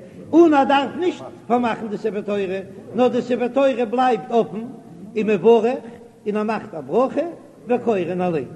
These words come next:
פרעגט די גמרא, מה הטעם דער רב מאיר? פרעגט די גמרא, וואס איז דער טעם פון רב מאיר? אה, די גמרא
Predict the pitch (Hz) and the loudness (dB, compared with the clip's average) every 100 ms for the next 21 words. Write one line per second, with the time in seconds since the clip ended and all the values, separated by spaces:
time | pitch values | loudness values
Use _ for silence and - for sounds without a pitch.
0 | - - - - 247 214 - 214 220 247 | -18 -20 -18 -14 -12 -12 -12 -6 2 4
1 | 262 196 208 214 220 254 240 233 214 233 | 4 2 -4 0 2 2 2 0 2 2
2 | 226 226 226 233 233 208 208 185 202 180 | 2 0 0 0 0 -2 -2 0 2 2
3 | 190 277 - 285 285 - 285 254 262 302 | 0 -2 4 6 6 2 -2 -2 2 4
4 | 269 247 285 - 262 254 240 240 240 233 | 4 2 0 -2 -2 0 0 0 -2 -2
5 | 220 202 226 170 127 117 - - - - | -2 0 0 0 -2 -12 -18 -20 -10 -4
6 | 208 214 208 247 302 | -2 0 0 0 2